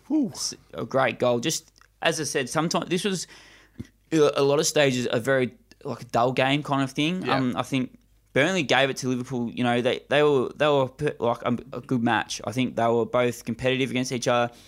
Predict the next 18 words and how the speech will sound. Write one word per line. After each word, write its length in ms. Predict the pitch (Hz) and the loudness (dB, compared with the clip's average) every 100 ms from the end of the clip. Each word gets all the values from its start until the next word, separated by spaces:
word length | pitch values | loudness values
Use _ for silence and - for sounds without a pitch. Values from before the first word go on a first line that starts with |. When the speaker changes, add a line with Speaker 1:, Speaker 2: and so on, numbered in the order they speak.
| - | -2
Speaker 2:
Burnley 280 | 156 180 220 | 4 4 4
are 140 | 196 | 0
playing 220 | 170 175 151 | 2 2 2
the, 60 | |
like, 180 | 143 135 | 2 0
the 60 | 113 | 0
Burnley 280 | 135 131 120 | 0 0 -2
team 260 | 135 127 | -2 -2
of 120 | 120 - | -4 -2
previous 320 | 123 113 117 | -2 -2 -2
seasons 340 | 120 120 113 | 0 0 0
where 120 | 117 | 0
they're 120 | 117 113 | 2 0
a 40 | |
pushover. 420 | - 127 127 135 | -2 -2 2 2
This 160 | 139 143 | 0 -2
team, 420 | 160 147 135 123 - - - - _ - | 2 2 2 0 -6 -20 -20 -20 _ -2
um, 580 | 120 120 117 117 113 85 | 2 4 6 4 0 -4